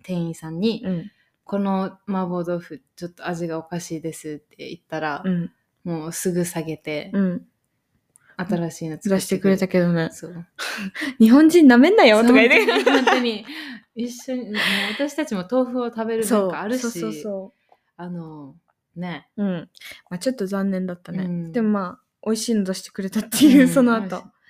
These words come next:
Speaker 1: で、その後もね、普通に、「Sorry, my mistake」とか言ってるよね。
Speaker 2: <laughs> え、めっちゃすぐ謝る。
Speaker 1: 分かっとるやん。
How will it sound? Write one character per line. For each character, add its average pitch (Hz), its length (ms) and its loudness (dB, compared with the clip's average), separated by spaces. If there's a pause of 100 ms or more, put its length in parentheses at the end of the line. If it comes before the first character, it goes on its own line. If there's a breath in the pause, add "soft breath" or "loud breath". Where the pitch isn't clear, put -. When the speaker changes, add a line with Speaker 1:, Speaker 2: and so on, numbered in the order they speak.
(140)
Speaker 1:
で、 185 260 -6
そ 214 140 -4
の 214 140 0
後 202 160 -8
も 175 100 -8
ね、 170 140 -8
普 180 100 -12
通 185 160 -14
に、 175 220 -12 (420 soft breath)
「Sorry, 220 420 -6
my 233 200 -2
mistake」 240 580 -4
と 185 60 -16
か - 120 4
言 415 40 6
っ 381 40 4
て 339 120 6
る 262 80 2
よ 196 140 0
ね。 - 40 -2
Speaker 2:
<laughs> - 40 6
え、 247 40 6
め 240 100 8
っ 247 60 0
ち - 80 4
ゃ 208 80 4
す 330 60 4
ぐ 311 80 6
謝 285 180 6
る。 - 20 2
Speaker 1:
分 262 80 4
か - 0 -
っ - 40 6
と 427 40 0
る 359 60 2
や 240 80 4
ん。 170 40 -2